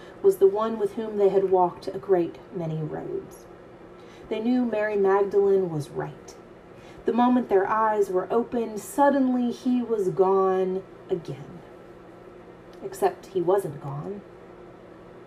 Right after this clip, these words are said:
Marshall continues, "Luke provides a key bridge for understanding divine presence as seeming absence.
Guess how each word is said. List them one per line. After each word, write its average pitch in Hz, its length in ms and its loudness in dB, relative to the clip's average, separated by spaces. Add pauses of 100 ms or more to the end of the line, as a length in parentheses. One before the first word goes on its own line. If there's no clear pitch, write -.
(400)
Marshall 185 300 2
continues, 165 840 -8 (880)
"Luke 262 360 -2
provides 208 500 2
a 190 60 6
key 269 340 -2
bridge 208 460 2
for 190 180 -4
understanding 185 840 0
divine 202 680 -4
presence 214 580 -8 (260)
as 175 180 0
seeming 180 640 -2
absence. 156 800 -10